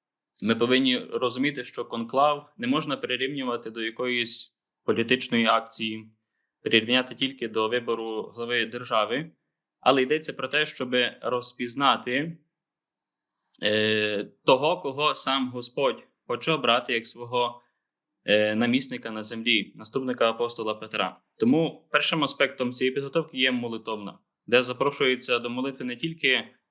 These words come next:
кардиналів, але усіх вірних по цілому світі. Власне, блаженніший Святослав,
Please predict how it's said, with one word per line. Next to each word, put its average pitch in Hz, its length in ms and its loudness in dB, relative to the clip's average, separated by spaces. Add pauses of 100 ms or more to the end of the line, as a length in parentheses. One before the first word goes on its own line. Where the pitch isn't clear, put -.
(160)
кардиналів, 131 800 2 (800)
але 113 160 6
усіх 113 340 0
вірних 120 480 -2 (320)
по 110 80 -2
цілому 117 360 4
світі. 127 520 0 (880)
Власне, 107 320 6
блаженніший 120 540 0
Святослав, 120 760 0